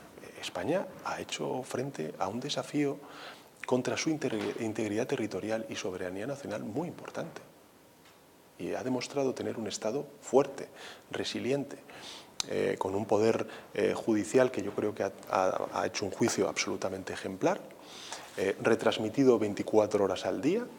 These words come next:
mm, por streaming, es decir, todos los medios de comunicación nacionales e internacionales lo han podido seguir. Eso no hay muchos poderes judiciales en el mundo que lo, que lo lleven a cabo.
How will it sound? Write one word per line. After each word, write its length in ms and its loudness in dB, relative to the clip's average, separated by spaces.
mm, 140 -6
por 180 2
streaming, 480 0
es 100 -6
decir, 260 -4
todos 200 8
los 100 4
medios 240 0
de 80 0
comunicación 540 -2
nacionales 460 -2
e 40 -6
internacionales 640 -2
lo 120 4
han 100 2
podido 280 -2
seguir. 380 0
Eso 200 -2
no 160 0
hay 80 2
muchos 600 -4
poderes 300 0
judiciales 540 -4
en 60 -4
el 100 -6
mundo 280 -4
que 120 -6
lo, 200 -2
que 80 -2
lo 80 4
lleven 220 0
a 80 0
cabo. 260 6